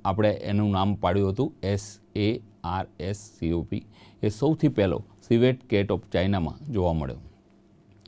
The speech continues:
એનું ફૂલ ફોર્મ છે સિવિયર એક્યુટ રેસ્પિરેટરી સિન્ડ્રોમ અથવા તો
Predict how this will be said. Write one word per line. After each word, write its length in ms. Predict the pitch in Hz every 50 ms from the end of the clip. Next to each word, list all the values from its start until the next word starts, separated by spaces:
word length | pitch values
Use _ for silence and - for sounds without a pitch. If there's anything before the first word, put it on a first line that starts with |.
| - - - - - - -
એનું 260 | 107 104 120 120 113
ફૂલ 280 | 107 - - 135 151 175
ફોર્મ 340 | 165 - 113 104 101 101
છે 420 | 101 - 95 87 101 - - - - - - - - - -
સિવિયર 520 | - - 123 120 113 117 127 147 160 160 - - -
એક્યુટ 460 | 98 - - - 117 131 131 135 - -
રેસ્પિરેટરી 640 | - 82 90 87 - - 101 92 92 90 101 117
સિન્ડ્રોમ 440 | 131 - - 117 95 82 80 - - 85 85 - - - - - _ _ _ _ _ -
અથવા 240 | - 101 - - 117
તો 160 | 104 113 113